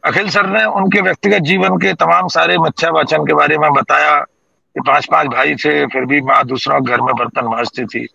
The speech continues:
लेकिन वे उस वक्त हॉलीवुड के दरवाजे पर तस्वीरें खिंचाते थे,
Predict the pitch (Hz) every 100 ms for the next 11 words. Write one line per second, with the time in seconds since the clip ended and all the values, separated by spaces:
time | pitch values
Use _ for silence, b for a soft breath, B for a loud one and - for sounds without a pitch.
0 | B B _ 156 156 170 170 165 160 170
1 | - 120 139 147 151 - 139 131 131 139
2 | - 151 - 127 - 117 123 - - -
3 | - -